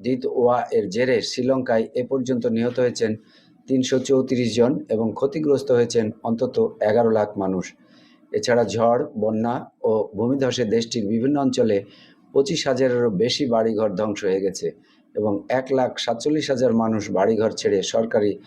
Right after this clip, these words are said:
আশ্রয়কেন্দ্রগুলোতে আশ্রয় নিতে বাধ্য হয়েছেন। ধ্বংসযজ্ঞের ব্যাপকতার কারণে দেশ জুড়ে জরুরি অবস্থা ঘোষণা করতে বাধ্য হয়েছে শ্রীলঙ্কা।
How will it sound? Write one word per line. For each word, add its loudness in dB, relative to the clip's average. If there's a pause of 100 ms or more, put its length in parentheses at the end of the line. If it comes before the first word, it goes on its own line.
(400)
আশ্রয়কেন্দ্রগুলোতে 2
আশ্রয় 0
নিতে -2
বাধ্য -2
হয়েছেন। 0 (800)
ধ্বংসযজ্ঞের 0
ব্যাপকতার 0
কারণে 2
দেশ 0
জুড়ে 2
জরুরি 0
অবস্থা 0
ঘোষণা -4
করতে -4
বাধ্য 0
হয়েছে 0
শ্রীলঙ্কা। -2